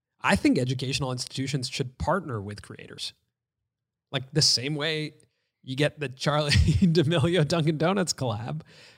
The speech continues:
can we get a N Y U Casey Neistat collab?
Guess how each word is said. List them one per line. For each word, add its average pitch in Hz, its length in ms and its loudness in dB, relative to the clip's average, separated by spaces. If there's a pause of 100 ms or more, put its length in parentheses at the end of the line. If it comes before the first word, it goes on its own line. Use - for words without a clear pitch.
(260)
can 147 240 6
we 185 100 2
get 139 400 -2
a 135 440 -10 (880)
N 139 160 4
Y 139 140 4
U 139 220 4
Casey 156 300 6
Neistat 139 380 -2
collab? 113 380 -12